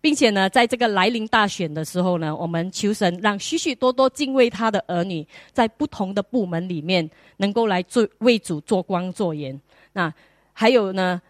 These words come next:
呃，叫这一个，呃，下一代呢的政府呢，能够接下来以神更正直公义的这些法则呢，来治-，治理国家，让新加坡呢成为一个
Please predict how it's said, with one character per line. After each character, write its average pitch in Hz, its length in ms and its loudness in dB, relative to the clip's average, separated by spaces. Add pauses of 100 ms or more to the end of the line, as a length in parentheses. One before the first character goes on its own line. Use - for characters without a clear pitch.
(180)
呃， 160 280 -2
叫 269 220 4
这 277 160 2
一 247 120 2
个， 214 220 0 (140)
呃， 160 200 -4
下 285 320 2
一 269 120 -2
代 220 260 2
呢 175 340 0
的 190 120 -2
政 196 260 2
府 175 160 -4
呢， 156 260 -2
能 185 160 -2
够 202 240 2
接 220 200 2
下 220 220 0
来 170 160 0
以 180 140 -6
神 190 380 -2
更 240 320 0
正 262 240 2
直 214 300 -6
公 254 200 2
义 262 140 -2
的 180 140 -2
这 196 160 0
些 202 300 2
法 151 260 -2
则 170 180 0
呢， 170 160 0
来 156 180 -4 (120)
治-， 190 260 0 (160)
治 240 160 0
理 160 180 -4
国 151 220 -6
家， 156 260 0 (380)
让 233 240 2
新 285 220 -4
加 285 180 4
坡 269 160 2
呢 208 180 0
成 202 280 -2
为 190 100 -2
一 226 100 -8
个 190 300 -4